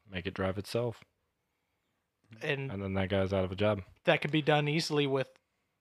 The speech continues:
Speaker 2: like I said, using it like a Roomba. You'd use it like a Roomba or just put up four sensors at the, all around your, uh, your field, and it'll just drive within those sensors.
Speaker 1: Yeah. Kinda like putting your dog out there in, <clears throat> inside an invisible fence.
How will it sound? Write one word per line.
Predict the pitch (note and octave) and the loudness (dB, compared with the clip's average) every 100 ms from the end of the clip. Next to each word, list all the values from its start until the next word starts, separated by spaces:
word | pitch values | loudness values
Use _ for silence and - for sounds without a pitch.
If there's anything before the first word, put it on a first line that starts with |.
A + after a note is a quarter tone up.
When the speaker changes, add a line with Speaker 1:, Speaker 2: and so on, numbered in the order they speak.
| _ _ _ _ _ _ | _ _ _ _ _ _
Speaker 2:
like | D#3 C#3 | -2 0
I | C3+ | 0
said, | - D3+ C3+ | 2 0 0
using | C3+ C#3 C#3 | -4 -2 -2
it | |
like | B2+ C3+ | -2 -4
a | |
Roomba. | B2 C3 D3 C3+ C3+ - _ _ _ _ | -2 -2 0 0 0 -4 _ _ _ _
You'd | D3+ C#3 | -8 -2
use | D3 C#3 | 0 2
it | |
like | C#3 C#3 C3+ | 2 2 2
a | |
Roomba | C#3+ D#3 D3+ E3 | 2 4 6 8
or | D#3 C3+ | 8 6
just | C3+ - - - _ _ - | 0 -4 -12 -20 _ _ -4
put | E3 | 0
up | C#3+ - | 0 0
four | F3 F3 | 2 4
sensors | - F3 E3+ - F3+ F3+ E3 - - - D3+ | 4 2 0 0 2 2 2 -6 -8 -12 -6
at | D#3+ - | -6 -6
the, | C3 C3+ - | -8 -8 0
all | D#3+ D#3+ | 4 4
around | D#3 D#3+ D#3 | 6 4 4
your, | C#3+ C#3+ | 2 4
uh, | C3 C3 - _ _ _ _ - | 2 -2 -6 _ _ _ _ -12
your | C3+ | -12
field, | - G#3 G#3 D3+ D#3 - _ _ _ _ _ _ | -2 2 4 4 0 -6 _ _ _ _ _ _
and | B2+ A#2+ | -10 -6
it'll | B2+ B2 | -4 -4
just | C3 - - | -4 -8 -4
drive | C3 C3+ C#3 | -2 0 0
within | C#3 D3+ C#3+ | -2 -2 -2
those | C#3+ C#3 | -2 -2
sensors. | - D#3 D#3+ - C3+ - - A2 | -2 -4 -4 -6 -8 -8 -14 -14
Speaker 1:
Yeah. | G2 _ _ _ _ - | -16 _ _ _ _ -8
Kinda | F#2 F#2+ | -4 -2
like | F#2 | -2
putting | - - F2 | -6 -6 -6
your | F2 | -2
dog | F#2 F#2+ | -2 0
out | F#2+ F#2 | 0 0
there | G2 F#2+ | 0 0
in, | F#2 F#3+ D#3 A2 | 4 4 4 0
<clears throat> | |
inside | G2 - G2 F#2+ | -4 0 0 0
an | F#2+ F#2 | -4 -4
invisible | F2+ G2 F#2+ F#2+ | -4 -4 -4 -6
fence. | - G#2+ F#2 | -4 -6 -6